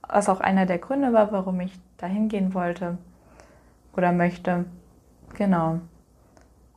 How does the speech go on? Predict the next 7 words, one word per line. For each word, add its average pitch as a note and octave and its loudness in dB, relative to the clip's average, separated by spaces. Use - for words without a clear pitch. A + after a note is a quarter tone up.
Auch B3 4
der A#3 0
Wind F#3+ 0
wird F#3+ -8
mir G3+ -4
fehlen G#3 0
tatsächlich. A3 0